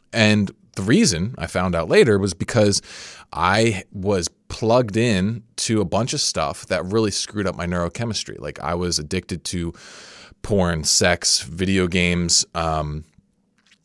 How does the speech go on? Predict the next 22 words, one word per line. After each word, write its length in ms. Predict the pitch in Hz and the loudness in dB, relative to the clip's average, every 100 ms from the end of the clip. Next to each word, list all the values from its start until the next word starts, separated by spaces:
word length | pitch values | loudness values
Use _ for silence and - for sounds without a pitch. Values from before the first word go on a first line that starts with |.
| - - | -6 -2
uh, 160 | 87 | -4
partying, 800 | 78 - 110 95 95 92 87 85 - - | -4 2 4 4 4 2 2 -2 -8 -4
uh, 240 | 85 78 | -2 -2
and 140 | 87 90 | -2 0
internet 340 | 107 98 85 | 2 2 0
surfing. 440 | - 82 65 53 - - | -2 -2 -4 -12 -20 -8
Like, 220 | 82 80 | -4 -2
basically 520 | 90 98 107 95 85 | 0 0 0 0 -2
super 440 | 76 - 135 120 110 | 0 2 2 2 0
highly 520 | - 107 107 113 110 | 0 -2 0 0 -2
stimulating 920 | - - 110 104 98 92 92 87 80 | -2 -4 0 0 2 2 2 0 0
stuff 640 | - - 110 101 71 - - - - - | 2 2 2 2 0 -6 -16 -20 -20 -4
that, 360 | 90 87 82 - - | 2 4 4 -2 -4
like, 380 | 87 82 - _ | -2 -2 -6 _
compared 680 | - 104 - 113 110 113 113 | -6 -6 -2 0 2 0 -4
to, 100 | - | -14
like, 200 | - 95 | -6 -4
when 100 | 101 | 0
I, 100 | 95 101 - | 0 -2 -4
when 220 | 113 98 - | -4 -4 -4
real 360 | 107 117 123 | 2 4 6
life 420 | 120 101 143 - | 2 0 -2 -6